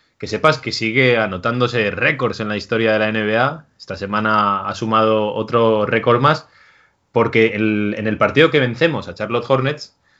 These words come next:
sumó otra temporada más de más de cien robos, eh, siendo ocho temporadas que lo hace y siendo el segundo jugador de la historia de la N B A en hacer semejante hito,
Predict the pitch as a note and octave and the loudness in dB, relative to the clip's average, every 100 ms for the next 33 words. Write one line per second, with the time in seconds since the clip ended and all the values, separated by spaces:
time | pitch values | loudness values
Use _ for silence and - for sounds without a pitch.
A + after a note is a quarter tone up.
0 | _ - A2+ B2+ D3 - C#3 D3+ D#3 C#3+ | _ -8 -2 0 -2 0 0 2 0 -2
1 | C3 B2+ C3 C3+ D3 - G2+ A2+ D3+ - | 2 4 4 2 -2 -6 -4 -2 -2 -4
2 | A2+ B2+ A#2 G#2 D3 E2 - - _ _ | -6 -4 -2 0 -2 -2 -14 -20 _ _
3 | - F#2 F2 F2 E2 D#2+ - G2 G#2+ A2 | -16 -12 -10 -10 -12 -16 -10 -6 0 0
4 | A2 - C#3+ - B2+ B2 A#2 B2+ D3 F#3+ | 0 2 0 2 -2 0 2 4 4 2
5 | - - G2 G2+ B2+ D#3 - _ - G#2+ | -4 -10 -4 -2 0 -4 -8 _ -14 -4
6 | A#2 B2+ A2+ G#2+ D3+ D#3 D#3+ D#3 A2 G#2 | 0 0 2 2 2 2 0 0 0 4
7 | B2 C3 G#2+ F2+ - B2+ C3 B2 A2+ G#2+ | 4 4 -2 -6 -4 0 2 2 2 0
8 | A2 B2 F#2 G#2+ G2+ G2+ F2+ G#2 G2+ G2 | -2 -2 -4 -8 -8 -8 -6 -4 -4 -2
9 | G2 C3 A2+ | -4 -4 -8